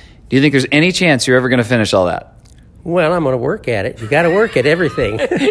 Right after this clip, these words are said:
Speaker 1: You gotta have goals, right?
Speaker 2: Right. I,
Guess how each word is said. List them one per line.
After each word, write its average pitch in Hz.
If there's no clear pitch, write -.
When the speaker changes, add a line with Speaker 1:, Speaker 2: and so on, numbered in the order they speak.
Speaker 1:
You 240
gotta 226
have 214
goals, 202
right? 190
Speaker 2:
Right. 120
I, 123